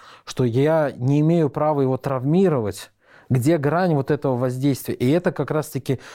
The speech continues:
то, почему психологи хорошие долго учатся, практикуются, и это не так просто, как поговорить на кухне. Определить, общаясь с человеком, где грань там.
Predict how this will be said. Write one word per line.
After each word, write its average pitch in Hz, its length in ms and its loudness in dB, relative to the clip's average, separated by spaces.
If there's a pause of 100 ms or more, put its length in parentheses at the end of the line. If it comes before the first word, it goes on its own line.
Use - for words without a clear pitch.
(240)
то, 165 220 2
почему 143 380 -2
психологи 147 580 -2
хорошие 135 460 -4
долго 127 380 2
учатся, 135 560 -2
практикуются, 127 880 -2 (420)
и 135 160 2
это 151 340 0
не 139 140 2
так 139 240 -4
просто, 156 380 -2
как 123 180 -6
поговорить 127 460 -2
на 131 100 0
кухне. 110 400 -6 (300)
Определить, 156 720 2
общаясь 160 400 0
с - 160 -14
человеком, 151 580 0
где 123 220 0
грань 151 400 -2
там. 104 220 -4